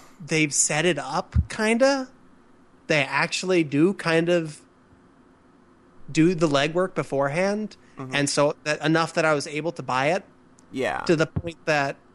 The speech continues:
Speaker 1: the climax is not just, like, the climax of this weird escape the room anime thing.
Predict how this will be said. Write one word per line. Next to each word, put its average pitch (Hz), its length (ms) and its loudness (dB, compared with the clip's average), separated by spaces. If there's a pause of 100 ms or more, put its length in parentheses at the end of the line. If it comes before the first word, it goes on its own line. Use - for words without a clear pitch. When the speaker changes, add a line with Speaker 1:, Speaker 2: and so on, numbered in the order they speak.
(300)
Speaker 1:
the 170 120 0
climax 175 720 0 (160)
is 151 200 -6
not 165 260 0
just, 156 500 -4
like, 135 400 -4 (500)
the 151 120 0
climax 151 600 0
of 139 140 -4
this 135 220 -4
weird 143 260 0
escape 151 340 -4
the 131 80 -8
room 143 440 2
anime 143 380 2
thing. 131 360 -2